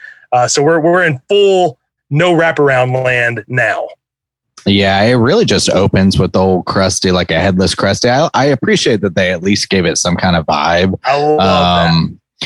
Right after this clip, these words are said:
Speaker 2: yeah, that was a nice touch to kinda make up for that. But I, it really does, like, I will say, to me, especially, you know, we're gonna get into the meat of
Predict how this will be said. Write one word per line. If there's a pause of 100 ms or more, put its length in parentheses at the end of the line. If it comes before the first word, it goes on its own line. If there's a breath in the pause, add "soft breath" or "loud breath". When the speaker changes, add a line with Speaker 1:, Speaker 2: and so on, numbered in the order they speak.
(160 loud breath)
Speaker 2:
yeah,
that
was
a
nice
touch
to
kinda
make
up (220)
for
that.
But
I,
it
really
does,
like, (120)
I
will
say, (640 loud breath)
to
me,
especially,
you
know,
we're
gonna
get
into
the
meat
of